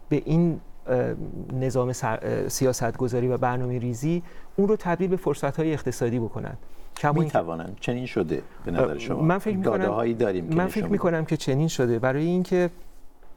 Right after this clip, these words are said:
Speaker 1: اه، آقای مزروعی اشاره کردن مثلاً، اه، کسانی که از تحصیلات بانکی که ارزانتر از نرخ پول در بازار آزاد بود استفاده کردن. اینها چه کسانی هستند؟ آیا افراد عادی هم توانسته‌اند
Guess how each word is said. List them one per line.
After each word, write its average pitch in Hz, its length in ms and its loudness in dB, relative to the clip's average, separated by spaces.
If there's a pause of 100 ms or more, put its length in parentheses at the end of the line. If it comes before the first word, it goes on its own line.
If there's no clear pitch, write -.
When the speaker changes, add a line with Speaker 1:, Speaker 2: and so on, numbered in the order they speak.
(260)
Speaker 1:
اه، 135 180 4 (100)
آقای 151 200 0
مزروعی 165 380 2
اشاره 160 240 0
کردن 175 300 2
مثلاً، 156 580 2 (340)
اه، 123 220 2
کسانی 151 420 0
که 165 120 -2
از 156 120 -2
تحصیلات 135 580 0
بانکی 139 800 0
که - 180 -6
ارزانتر 120 600 -2
از 131 180 0
نرخ 131 260 0
پول 127 380 0 (420)
در 135 140 4
بازار 123 340 2
آزاد 123 340 2
بود 151 100 2
استفاده 127 360 -2
کردن. 117 240 -4
اینها 131 260 -2
چه 165 140 -6
کسانی 123 340 -4
هستند؟ 120 380 -6
آیا 135 200 0
افراد 127 420 -2
عادی 127 480 0
هم 139 200 0
توانسته‌اند 135 960 0